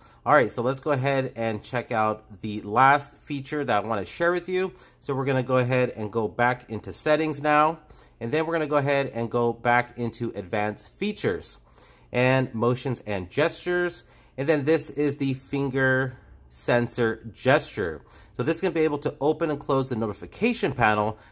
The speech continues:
by using the fingerprint sensor. So out of the box, again, this is disabled, so you wanna enable this feature. And so what you can be able to do now is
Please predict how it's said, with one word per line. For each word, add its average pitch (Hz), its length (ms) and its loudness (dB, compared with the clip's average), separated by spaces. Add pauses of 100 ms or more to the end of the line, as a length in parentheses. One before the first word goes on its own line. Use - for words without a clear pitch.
by 120 100 4
using 147 720 0 (120)
the 127 120 0
fingerprint 123 560 -2
sensor. 131 520 0 (240)
So - 120 -8
out 127 140 4
of 127 60 -2
the 117 60 -2
box, 139 500 4
again, 120 300 -2
this 98 240 -12
is 131 180 -2
disabled, 147 600 0
so - 120 -8
you 107 100 -4
wanna 131 280 -2
enable 135 360 0
this 156 220 -2
feature. 123 520 -6 (420)
And 120 100 -2
so 143 100 2
what 131 200 0
you 147 80 -6
can 147 80 0
be 165 100 2
able 202 180 2
to - 120 -12
do 151 140 -4
now 147 380 4
is 113 380 0